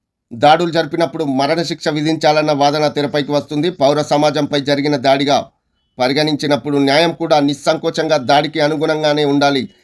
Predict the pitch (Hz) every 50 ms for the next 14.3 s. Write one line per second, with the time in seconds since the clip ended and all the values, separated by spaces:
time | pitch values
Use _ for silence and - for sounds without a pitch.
0 | _ _ _ - 160 156 - 190 190 190 170 170 151 156 170 180 175 175 170 170
1 | 180 170 165 - 139 151 143 135 160 151 139 151 147 135 147 147 147 156 160 151
2 | 160 147 151 160 160 165 165 - 147 135 151 156 160 160 156 147 143 143 - -
3 | 156 156 156 147 135 - 143 147 143 - - 151 151 151 127 - - _ _ _
4 | _ _ _ - 120 143 151 151 190 160 147 160 170 165 170 151 160 156 160 156
5 | 165 160 - - 147 151 143 120 160 156 151 147 143 135 - 135 143 147 165 160
6 | 160 156 147 151 156 151 156 151 151 147 147 143 - 156 147 156 147 143 147 147
7 | 147 143 139 143 143 139 139 139 135 135 127 - - 127 131 - - 135 139 131
8 | 131 - - - 127 127 117 101 135 131 135 139 - - _ _ _ _ _ -
9 | 127 120 95 151 151 143 139 - 165 170 165 123 123 127 131 139 135 139 131 -
10 | 135 135 139 143 147 143 165 175 - - 135 127 - 143 143 - 147 131 123 110
11 | 113 - _ _ _ _ _ - 131 143 175 196 190 - 175 170 165 160 156 151
12 | 147 147 143 156 151 151 143 - - 143 131 139 - 156 147 147 143 143 139 147
13 | 147 147 147 143 143 - 139 135 143 151 135 151 147 147 143 143 143 147 139 139
14 | 135 131 135 127 113